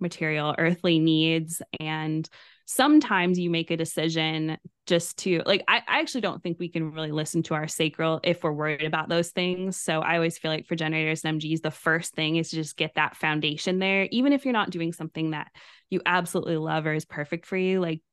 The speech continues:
just free yourself up to actually have your basic needs met and begin to f-,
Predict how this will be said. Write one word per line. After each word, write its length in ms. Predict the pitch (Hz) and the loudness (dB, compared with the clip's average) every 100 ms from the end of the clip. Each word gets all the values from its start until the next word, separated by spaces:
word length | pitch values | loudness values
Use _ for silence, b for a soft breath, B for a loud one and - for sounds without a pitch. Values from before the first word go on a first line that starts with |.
| _ _ | _ _
just 280 | - - - | -2 -2 -4
free 260 | - 180 175 | -6 -2 2
yourself 520 | 170 170 170 160 160 | 2 2 0 -2 -2
up 200 | 156 - | -4 -4
to 180 | - - | -6 -4
actually 720 | 151 - - 156 156 156 160 b | -6 -6 -8 -6 -4 -6 -8 b
have 220 | _ 202 202 | _ 0 2
your 80 | |
basic 320 | 185 170 175 170 | 2 0 -2 0
needs 260 | 160 165 | 0 0
met 300 | 165 156 160 | -2 -2 -4
and 180 | - 160 | -4 -6
begin 380 | 156 151 151 156 | -6 -6 -6 -6
to 100 | 156 | -6
f-, 240 | 156 _ | -10 _